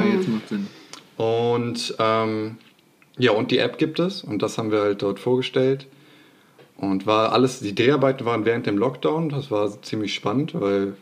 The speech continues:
Speaker 1: Krass.
Speaker 2: wir wussten gar nicht, okay, wie läuft das jetzt ab? Ich glaub,
Speaker 1: Ja.
Speaker 2: in der Sendung sieht man das auch überhaupt nicht, dass es während dem Lockdown war.
Speaker 1: Ja.
Speaker 2: Das Einzige, was war, wir durften so bei der kleinen Show, die wir gemacht haben, uns nicht so abklatschen oder so, also
Speaker 1: Mhm.
Speaker 2: keinen Körperkontakt haben.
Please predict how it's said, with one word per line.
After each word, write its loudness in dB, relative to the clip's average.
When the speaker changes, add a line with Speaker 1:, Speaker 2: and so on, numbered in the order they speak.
Speaker 1:
Krass. -14
Speaker 2:
wir -4
wussten -4
gar -6
nicht, -8
okay, -2
wie -2
läuft 2
das -6
jetzt -10
ab? -4
Ich -16
glaub, -2
Speaker 1:
Ja. -6
Speaker 2:
in 0
der 4
Sendung 4
sieht -4
man 0
das -2
auch 0
überhaupt 0
nicht, 0
dass -2
es -8
während 0
dem 2
Lockdown -2
war. -2
Speaker 1:
Ja. -6
Speaker 2:
Das -2
Einzige, 4
was 2
war, 2
wir 2
durften -4
so 2
bei 2
der 2
kleinen -2
Show, 4
die 0
wir 4
gemacht -2
haben, -2
uns -2
nicht -6
so -2
abklatschen -4
oder 0
so, 0
also 2
Speaker 1:
Mhm. 4
Speaker 2:
keinen 2
Körperkontakt -4
haben. 2